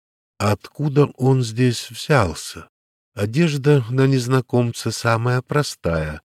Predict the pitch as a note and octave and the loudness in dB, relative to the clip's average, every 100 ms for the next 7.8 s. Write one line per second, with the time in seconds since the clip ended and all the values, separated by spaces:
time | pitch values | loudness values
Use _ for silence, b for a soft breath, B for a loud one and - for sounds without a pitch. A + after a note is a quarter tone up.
0 | _ - G2 - F#2+ F#2 G2 E2+ F2 - | _ -8 -6 2 2 4 2 0 -6 -6
1 | F#2+ G2 - B2+ A#2 F#2+ D#2+ C#2 - - | -4 -4 -2 -4 -4 -4 -4 -6 -12 -18
2 | _ _ _ _ B B B G#2 A2 B2 | _ _ _ _ B B B 0 2 2
3 | C#3 C#3+ B2+ G#2+ G2+ G#2 G#2+ F#2+ F#2 E2+ | 4 4 4 2 2 2 2 2 -2 -2
4 | D#2+ D#2 E2 D#2+ A#2 C#3 - A#2+ A2 F#2+ | -2 -6 -10 -2 0 0 0 -6 -6 -2
5 | A#2 A2 A2 A2 - A2 G#2+ G#2 F#2+ F#2+ | -2 -2 -2 -2 -2 0 0 -2 -4 -4
6 | F#2 _ _ G2 G2 - G#2 - F#2 F#2+ | -8 _ _ -2 -2 0 -2 0 -2 0
7 | F#2+ F2+ F#2 F#2 F2+ F2+ F2 | 0 0 2 2 2 -2 -2